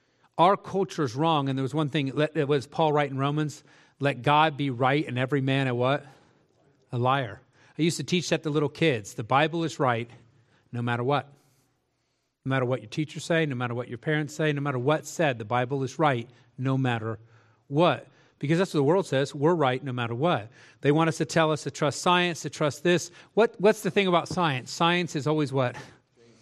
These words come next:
Changing. If you're in science, you know that. From my years at Tech to what they teach now to, to the years in between, they're changing their mind all the time. But what is the one thing that scientists say? "It's science. You can trust us.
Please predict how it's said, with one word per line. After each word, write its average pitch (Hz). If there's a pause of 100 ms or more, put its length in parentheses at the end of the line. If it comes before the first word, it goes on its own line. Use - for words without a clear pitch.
(180)
Changing. 190 (500)
If 156
you're 247
in 247
science, 190
you 175
know 190
that. 110 (120)
From 160
my 180
years 196
at 156
Tech 190 (280)
to 160
what 185
they 185
teach -
now 165 (240)
to, - (180)
to 170
the 165
years 202
in 196
between, 208
they're 151
changing 185
their 165
mind 156
all 147
the 131
time. 135 (220)
But 156
what 208
is 208
the 185
one 185
thing 208
that 143
scientists 165
say? 117 (1200)
"It's 117
science. 131 (640)
You 135
can 110
trust -
us. -